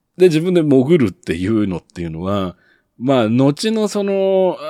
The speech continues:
あの、なんでしょう、檻に入って潜るっていうことを考えると、うん、ちょっと、ちょっと苦しいかなっていうのはね、<laughs> 正直思うんですけど。うん。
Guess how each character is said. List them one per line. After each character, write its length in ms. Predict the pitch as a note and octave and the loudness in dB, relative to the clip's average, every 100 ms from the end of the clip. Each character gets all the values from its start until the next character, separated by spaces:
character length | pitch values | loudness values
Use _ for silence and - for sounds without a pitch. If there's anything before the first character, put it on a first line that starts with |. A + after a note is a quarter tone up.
| E3 | -10
あ 40 | |
の、 920 | F3+ E3+ E3+ E3 E3 E3 D#3+ E3 D#3+ B3+ F3+ F3 D#3+ | -4 -2 0 2 2 2 2 0 -2 -8 -20 -14 -4
な 100 | C#3+ | -2
ん 60 | |
で 80 | B2 | -2
し 80 | A2 | -2
ょ 280 | G2+ F#2+ G#2+ | -4 -4 -4
う、 0 | C3+ | 0
檻 160 | D#3 A3+ | 0 0
に 100 | E3+ | -2
入 140 | C3 | -2
っ 40 | A2+ | -2
て 180 | - | -4
潜 260 | G#2+ A2 C#3 | -2 -2 -2
る 80 | A2+ | -4
っ 40 | |
て 200 | G2 - | -6 -8
い 140 | F#2 F#2 | -4 -4
う 100 | F#2 | -4
こ 140 | G2+ | -6
と 100 | F#2 | -4
を 40 | |
考 160 | - G#2 G#2 | -4 -6 -4
え 100 | F#2+ | -6
る 100 | E2 | -6
と、 280 | F#2 D#2+ D2+ _ _ _ _ _ _ | -8 -8 -12 _ _ _ _ _ _
う 80 | A2 | -4
ん、 160 | G#2 F#2+ | -4 -2
ち 160 | - | -2
ょ 20 | G#3+ | -2
っ 20 | |
と、 380 | - B2 A2+ - _ | 2 2 2 -4 _
ち 80 | - | -2
ょ 20 | |
っ 80 | F#4+ - | -2 -2
と 100 | G3+ | -4
苦 260 | C3+ A#2+ | 0 0
し 240 | A2+ A#2 G#2+ | 0 -2 -2
い 40 | |
か 120 | - | -2
な 100 | F2+ | -4
っ 60 | E2+ | -8
て 60 | - - - G2+ D#3 | -12 -12 -10 -2 -2
い 40 | |
う 120 | - C3 | 0 -2
の 60 | |
は 60 | - | -4
ね、 100 | C3 | -6
<laughs> 20 | - | -6
正 180 | - A2+ | -6 -6
直 260 | A2+ G2+ G2+ | -6 -8 -8
思 260 | G#2 G2 G#2 | -8 -6 -8
う 40 | |
ん 40 | |
で 60 | E2+ | -10
す 120 | - | -14
け 120 | D#2+ | -14
ど。 220 | D#2+ D2+ - G#2 _ - - - - - - - - - _ _ _ _ _ _ _ _ _ - | -14 -14 -16 -16 _ -20 -20 -18 -20 -20 -20 -20 -20 -20 _ _ _ _ _ _ _ _ _ -18
う 40 | |
ん。 840 | E2+ E2+ E2 D#2+ D#2 D2 D#2 - | -12 -10 -10 -10 -12 -16 -18 -20